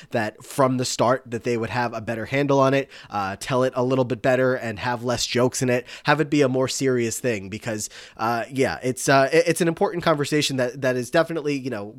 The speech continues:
been picking up in the past couple of years, um, since Glee's been, even been off the air and even a little bit while it was. But,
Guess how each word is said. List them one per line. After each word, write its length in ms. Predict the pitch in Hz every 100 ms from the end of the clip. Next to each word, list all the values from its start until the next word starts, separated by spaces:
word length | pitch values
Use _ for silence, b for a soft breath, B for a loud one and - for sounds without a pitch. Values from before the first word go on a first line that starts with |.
| 123
been 180 | 139 127
picking 300 | - 147 131
up 160 | 131 135
in 80 |
the 60 | 123
past 260 | - 127 -
couple 240 | 127 117
of 100 | 110
years, 340 | 120 117 110 - B B
um, 220 | 110 101
since 340 | - 139 131
Glee's 420 | - 127 120 110 -
been, 220 | 127 131
even 260 | 156 147 135
been 120 | 135
off 160 | 127 -
the 200 | 117 120
air 200 | 117 110
and 120 | 117
even 180 | 156 131
a 60 |
little 140 | 120 120
bit 140 | 123
while 180 | 113 104
it 60 | 95
was. 260 | 98 90
But, 220 | - 101